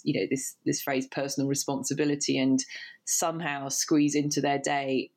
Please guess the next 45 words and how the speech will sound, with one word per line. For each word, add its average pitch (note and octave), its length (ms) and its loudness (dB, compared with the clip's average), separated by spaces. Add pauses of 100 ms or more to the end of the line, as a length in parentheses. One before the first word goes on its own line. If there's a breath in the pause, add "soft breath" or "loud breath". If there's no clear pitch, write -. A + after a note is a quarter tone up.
(120)
a D3 60 -2
trip - 280 -4
to - 120 -2
the C3+ 100 2
gym C3+ 500 0
or C3+ 140 0
something C#3 360 -2
like C3+ 220 0
that, C#3+ 180 -4 (100)
to C#3+ 80 -4
sort - 240 -4
of, - 80 -10
you C#3+ 80 0
know, C3 140 0
separating C#3 640 -2
out C3 160 -4
exercise C3+ 540 -2
is C#3 120 0
another C#3+ 400 0
thing C3 220 -4
they B2+ 100 0
have B2+ 220 -8
to C3+ 100 -2
add B2+ 160 -2
to - 80 -12
their C3 180 -2
to-do C3+ 320 0
list - 240 -4
as C3 120 0
opposed C3 460 -4
to B2+ 260 2 (600 loud breath)
the D3+ 120 0
thing C#3 260 -2
that C3+ 160 -2
gets - 260 -6
them C3 200 2
to C3+ 100 0
school, C#3 460 2
the C3 80 4
thing C3 240 0
that - 120 0
gets - 240 -6
them C#3 140 -4
to C#3 140 0
work. C#3+ 380 -2